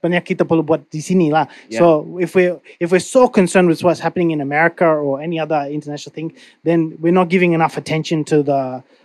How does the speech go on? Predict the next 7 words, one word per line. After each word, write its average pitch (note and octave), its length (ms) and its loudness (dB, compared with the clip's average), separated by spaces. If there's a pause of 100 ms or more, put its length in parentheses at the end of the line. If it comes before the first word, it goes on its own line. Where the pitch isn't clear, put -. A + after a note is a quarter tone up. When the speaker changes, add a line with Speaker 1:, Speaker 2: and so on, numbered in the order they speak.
(200)
Speaker 1:
local D#3 500 4
punya D3+ 400 -4
masalah, D3 680 -4
local D3+ 220 -6
punya D3 440 0
issue, D#3 400 -2
and C#3+ 300 -6